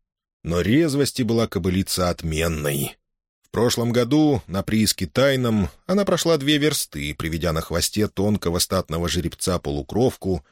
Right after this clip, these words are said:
купленного арендатором прииска у знаменитого коннозаводчика на юге России. Были потом и другие бега, и всегда неизменно первой прилетала она к мете под оглушительные завывания зрителей.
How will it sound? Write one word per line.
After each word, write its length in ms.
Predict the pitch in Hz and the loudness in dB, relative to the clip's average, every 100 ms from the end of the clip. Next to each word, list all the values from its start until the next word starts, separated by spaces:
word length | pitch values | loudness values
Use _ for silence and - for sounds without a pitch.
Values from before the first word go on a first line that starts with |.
| _ | _
купленного 520 | 107 101 92 92 87 | -6 -2 0 0 0
арендатором 600 | 80 82 80 107 - 78 | 0 -2 -2 -2 -2 -6
прииска 480 | - 107 107 - 92 | -2 0 0 -2 -4
у 80 | 85 | -4
знаменитого 540 | 82 85 87 87 80 | -4 -2 -2 -2 -4
коннозаводчика 920 | 76 87 82 78 76 92 98 - - 82 | -4 -4 -4 -4 -2 -2 -2 -4 -4 -6
на 100 | 80 | -4
юге 320 | 78 76 82 | -6 -4 -4
России. 680 | 87 - - 71 76 71 - _ _ _ _ - | 0 0 -2 -6 -6 -6 -8 _ _ _ _ -2
Были 160 | 160 190 | 0 2
потом 300 | 190 196 190 | 2 2 2
и 20 | |
другие 420 | 175 156 147 151 | 0 0 2 2
бега, 500 | 78 82 78 71 67 - _ _ - | 2 -2 0 0 -2 -8 _ _ -4
и 40 | 85 | -2
всегда 340 | 95 90 113 | 0 0 2
неизменно 560 | 120 104 123 139 123 113 | 2 0 0 0 0 0
первой 440 | 117 131 90 82 | 2 2 0 -4
прилетала 600 | 82 85 82 120 113 98 | -4 -4 0 2 2 2
она 160 | 92 92 | 0 -2
к 100 | 85 | -2
мете 340 | 101 101 - | 0 0 -2
под 160 | 82 78 | -4 -6
оглушительные 640 | 80 - 87 - 82 85 | -4 -4 -4 -4 -2 -2
завывания 640 | 78 80 80 82 78 80 | -2 -4 -2 -2 -2 -2
зрителей. 720 | 80 82 82 76 - 73 73 | -2 -2 -2 -4 -4 -4 -6